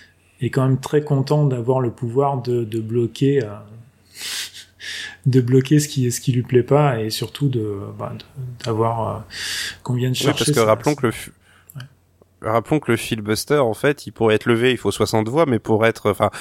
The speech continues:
Speaker 2: pour être enlevé, il faut soixante voix, mais pour être demandé, il faut qu'un sénateur.
Speaker 1: C'est ça, il faut qu'un
Speaker 2: C'est
Speaker 1: sénateur. Alors, les, les deux projets de, les deux projets de réforme les plus sérieux, on va dire, euh, c'est, euh, soit d'obliger, euh, d'obliger les sénateurs à parler.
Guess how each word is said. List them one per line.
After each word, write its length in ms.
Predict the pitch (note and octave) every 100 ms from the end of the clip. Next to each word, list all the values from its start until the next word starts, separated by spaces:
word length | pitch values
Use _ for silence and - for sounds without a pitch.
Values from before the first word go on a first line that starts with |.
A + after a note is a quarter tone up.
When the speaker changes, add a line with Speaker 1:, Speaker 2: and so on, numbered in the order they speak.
| - -
Speaker 2:
pour 160 | A2+ A2
être 200 | - B2
enlevé, 240 | A#2 C3+
il 60 | B2+
faut 120 | A2+
soixante 300 | A2+ - A2
voix, 160 | D3+ D3
mais 80 |
pour 220 | A2+ A2 G#2+
être 120 | G#2
demandé, 360 | A2 G#2+ A2+ D#3+
il 80 |
faut 140 | - A2
qu'un 160 | B2
sénateur. 440 | A2 G#2 A#2+ G#2+ G2
Speaker 1:
C'est 100 | -
ça, 160 | C3+ C3+
il 80 | A#2+
faut 140 | C3
qu'un 160 | D3 D3
Speaker 2:
C'est 140 | D3+
Speaker 1:
sénateur. 440 | C#3 G#2+ A2 - _ - - - _
Alors, 300 | B2+ B2 A#2 -
les, 220 | C3 D3+
les 160 | C#3+ C#3
deux 180 | D3 E3+
projets 480 | - D#3+ D3+ D#3 D#3
de, 380 | C#3 B2+ B2 A#2+ B2+ D3+
les 140 | C3+ B2+
deux 160 | D3+
projets 340 | D3+ D#3 C#3+ C#3+
de 20 |
réforme 720 | C#3 C3 - D#3+ F3+ B2 G#2 A#2 _ -
les 140 | B2
plus 180 | A2+ C#3
sérieux, 400 | - C3 B2 D3
on 80 | D3+
va 140 | B2
dire, 340 | A#2+ E3 A#2 G2+ _ - - - _ _ B2+
euh, 680 | A#2+ A2+ A2 G#2+ A2 A2 A2+ - - - -
c'est, 340 | - C3+ C3
euh, 120 | B2+
soit 360 | - - D#3 D3+
d'obliger, 720 | C#3 C3+ C3+ C3+ C3 D3 D3
euh, 260 | A#2+ A2 A2 A2+ A2 A#2 C3 D3+
d'obliger 540 | B2+ C#3 B2+ C3 C3+
les 100 | C3+
sénateurs 480 | B2+ C3+ B2 - B2+
à 100 | A#2+
parler. 380 | A#2 A#2 D3+